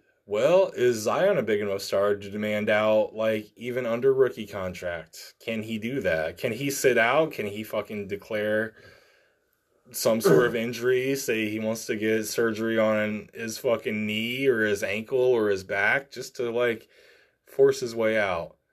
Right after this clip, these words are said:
Speaker 1: Is that even possible? I don't know. That might be a little far-fetched, but who's
Speaker 2: Yeah.
Speaker 1: playing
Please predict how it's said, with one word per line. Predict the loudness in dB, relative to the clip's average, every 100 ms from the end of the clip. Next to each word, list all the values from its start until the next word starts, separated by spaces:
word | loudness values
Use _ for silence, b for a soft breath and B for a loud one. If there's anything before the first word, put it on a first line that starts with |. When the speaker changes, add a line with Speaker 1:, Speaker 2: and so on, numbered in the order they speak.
| _ _
Speaker 1:
Is | -6 0
that | 2
even | 2 0
possible? | 0 0 0 2
I | 2 2
don't | 0
know. | -2
That | 0 0
might | 0 -2
be | 0
a |
little | 0 2
far-fetched, | 0 -2 -4 -2 -4 -4
but | -6 -6
who's | -4 -4
Speaker 2:
Yeah. |
Speaker 1:
playing | -2 0 2 -2